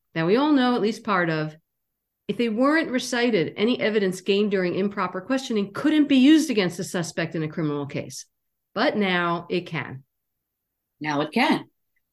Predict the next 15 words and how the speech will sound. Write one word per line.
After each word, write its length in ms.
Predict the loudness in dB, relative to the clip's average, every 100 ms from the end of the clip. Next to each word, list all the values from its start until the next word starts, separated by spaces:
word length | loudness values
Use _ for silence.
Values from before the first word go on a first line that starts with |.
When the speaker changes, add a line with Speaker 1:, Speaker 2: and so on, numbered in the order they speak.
| -4
Speaker 2:
The 160 | -2
Supreme 540 | -2 -4 0 2 2 2
Court's 400 | 2 2 0 -2
recent 380 | 0 0 -2
change 340 | -4 -2 -2 0
on 160 | 0
this 240 | 0 0 -2
takes 300 | -2 -2 0
away 320 | 2 2 2
any 260 | 2 4 4
ability 540 | 2 2 2 0 -4
to 100 | -6
seek 320 | -6 -6 -2
real 200 | 0 0
justice 680 | 0 -2 -2 -2 -4 -4 -10